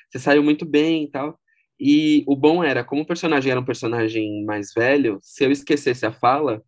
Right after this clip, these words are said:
como aconteceu e eu fiz, eu f-, meti um "esqueci".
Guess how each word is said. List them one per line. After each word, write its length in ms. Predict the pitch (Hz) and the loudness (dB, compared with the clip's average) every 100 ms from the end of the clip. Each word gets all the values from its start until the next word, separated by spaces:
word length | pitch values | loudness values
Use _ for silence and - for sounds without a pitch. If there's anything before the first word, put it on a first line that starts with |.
| _ | _
como 360 | - 123 120 117 | -4 -2 0 0
aconteceu 720 | - 117 113 107 107 123 113 | 0 -2 -4 -4 -4 0 2
e 60 | 113 | 2
eu 80 | 107 | 0
fiz, 380 | 151 165 - _ _ _ _ _ - | -4 -6 -8 _ _ _ _ _ 0
eu 80 | 147 | 0
f-, 160 | 147 160 | 2 2
meti 440 | 156 165 - 180 | 2 2 2 4
um 280 | 165 147 - _ _ _ - | 4 2 -2 _ _ _ -18
"esqueci". 540 | - 180 180 160 135 | -8 -6 -4 -6 -6